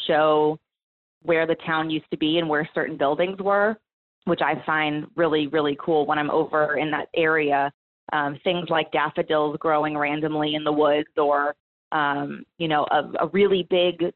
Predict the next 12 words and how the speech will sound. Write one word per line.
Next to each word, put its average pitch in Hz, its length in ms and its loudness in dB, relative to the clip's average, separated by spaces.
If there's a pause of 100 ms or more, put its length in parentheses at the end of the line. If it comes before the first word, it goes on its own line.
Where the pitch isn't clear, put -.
(120)
tree, 175 340 0
like 147 160 -2
a 143 60 0
yard 160 380 2 (140)
tree 156 180 -4
that 139 140 -2
you 151 100 -8
might 151 260 -4
find 151 240 -4
in 147 100 -4 (120)
suburbia, 147 640 -2 (400)
um, 95 400 -2